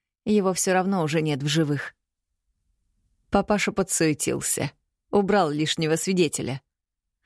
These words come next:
«Дурак, он сам умер. Несчастный случай».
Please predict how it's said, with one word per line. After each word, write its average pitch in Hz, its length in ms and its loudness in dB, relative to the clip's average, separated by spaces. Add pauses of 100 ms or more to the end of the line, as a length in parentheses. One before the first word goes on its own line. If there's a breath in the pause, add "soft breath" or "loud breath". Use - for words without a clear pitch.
(180 loud breath)
«Дурак, 208 640 2 (440)
он 208 160 4
сам 202 420 0
умер. 165 380 2 (600 soft breath)
Несчастный 180 520 0
случай». 165 560 0